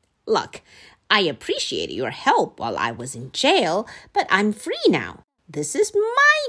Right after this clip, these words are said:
kid. He needs to be with me. You're gonna have to let him go." So they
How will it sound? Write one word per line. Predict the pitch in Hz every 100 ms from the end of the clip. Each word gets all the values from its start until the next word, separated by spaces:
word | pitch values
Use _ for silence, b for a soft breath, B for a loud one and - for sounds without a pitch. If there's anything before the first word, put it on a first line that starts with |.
| -
kid. | - 339 175 90 92 - b b b _ 453
He |
needs | 277 202 202
to | -
be | 220 294
with | 320 453 494 554 679
me. | - - - _ _ _ _ _
You're | 679 440 214
gonna | 202 196
have | 185 156 160 -
to | 330
let | 269 147 226
him | 311 403 480 554 640
go." | 185 - - - _ _ _ _ _ _ _ _ -
So | - 254 247 269 -
they | 220 220 214